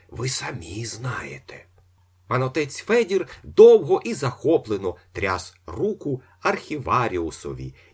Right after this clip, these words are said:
і, скуштувавши рясних ударів об шафи в передпокої, зник у нічній темряві. Варфоломійович довго ще глузував з пошитого в дурні покупця.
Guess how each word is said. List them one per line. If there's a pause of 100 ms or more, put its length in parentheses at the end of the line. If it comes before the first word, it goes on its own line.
(380)
і,
скуштувавши
рясних
ударів
об
шафи
в
передпокої, (240)
зник (180)
у
нічній (260)
темряві. (680)
Варфоломійович
довго
ще
глузував (120)
з
пошитого
в
дурні
покупця.